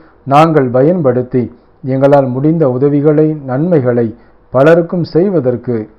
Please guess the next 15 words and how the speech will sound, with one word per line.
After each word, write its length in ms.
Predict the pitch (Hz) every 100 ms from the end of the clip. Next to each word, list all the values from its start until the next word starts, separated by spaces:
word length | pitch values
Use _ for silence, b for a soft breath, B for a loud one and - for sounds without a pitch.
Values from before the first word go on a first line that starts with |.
| _
எங்களை 380 | 123 120 120 113
தாழ்த்தி 540 | 123 127 156 180 180
அர்ப்பணிக்கிறோம் 680 | 135 - 135 135 135 135 123
அப்பா. 420 | 107 110 104 101 b b b _
இன்றும் 380 | 131 160 170 185
தன்னுடைய 420 | 151 131 123 120
பிறந்த 340 | 113 135 151 156
நாள் 420 | 156 160 160 B B B
மற்றும் 400 | 143 147 156 147
திருமண 360 | 135 190 196 160
நாளை 300 | 127 120 120
கொண்டாடும் 380 | 131 131 147 170
உமது 200 | 127 113
பிள்ளைகள் 360 | 123 127 123
ஒவ்வொருவரையும் 720 | 120 127 160 143 123 139 180